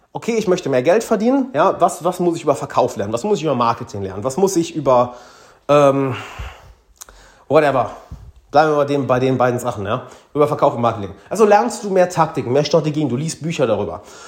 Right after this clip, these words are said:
Und alles ist extrem technikfokussiert, alles ist extrem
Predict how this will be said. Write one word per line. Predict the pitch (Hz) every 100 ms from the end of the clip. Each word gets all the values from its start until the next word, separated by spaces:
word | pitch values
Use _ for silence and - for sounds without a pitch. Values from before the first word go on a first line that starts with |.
| -
Und | 156 -
alles | 196 277 269
ist | 196 170
extrem | 165 - - 147 202 202 190 -
technikfokussiert, | 190 175 175 147 - - 117 - 98 -
alles | 110 101
ist | 190 - - - -
extrem | 156 - - - 156 202 190